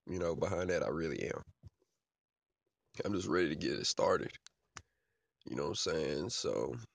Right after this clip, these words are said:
yeah, spring break, massive insaneness. So,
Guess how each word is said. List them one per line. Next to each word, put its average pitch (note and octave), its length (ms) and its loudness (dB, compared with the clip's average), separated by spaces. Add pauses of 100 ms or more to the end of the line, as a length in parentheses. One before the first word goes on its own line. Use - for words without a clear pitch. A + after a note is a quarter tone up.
(720)
yeah, D#2+ 180 2
spring E2+ 460 -2
break, F#2+ 400 4 (1200)
massive E2+ 760 2
insaneness. D2 1120 -2 (1700)
So, E2+ 600 2